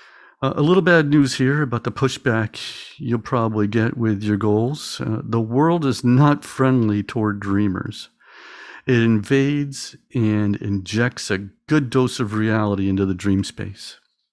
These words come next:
People, much as they like success stories, also like disaster movies. And more than a few will be happy to jump in and try to kill your dreams and goals.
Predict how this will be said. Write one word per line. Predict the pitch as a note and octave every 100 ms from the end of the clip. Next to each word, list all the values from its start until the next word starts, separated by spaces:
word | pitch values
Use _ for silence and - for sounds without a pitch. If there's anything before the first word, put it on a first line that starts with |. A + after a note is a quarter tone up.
| _ _ - - - _ - E3 -
People, | - D#3 - F#3+ G#3
much | F3+ B2+ C3 C#3 -
as | - C3 B2+ A#2 G#2+ -
they | - B2
like | B2 B2 A#2+
success | - A2 - D3+ C#3
stories, | - A#2+ A2+ B2 B2+
also | A#2 C3 - C3 B2
like | A#2 B2 A2 G#2 -
disaster | - G#2 A#2 A2 G#2+ -
movies. | G2 G2+ G#2 - A2+ - -
And | A2+ G#2+ G#2 A2+
more | B2 C#3 E3+ F#3 F3+
than | C#3 A#2 A2 A2 A#2
a | G#2
few | - A#2+ G#2+
will | G#2
be | G2 G2 - -
happy | - - - D#3+ E3 D3
to | A2+
jump | G2+ F#2+ A#2+ G#2
in | A2 G2 G2 - _ _ _ _ _ _ _ -
and | G2+
try | - A2
to | G#2+
kill | - A#2
your | G#2+ F#2
dreams | G#2 F#2+ F2+ -
and | F#2+
goals. | G2 G2+ G#2+ -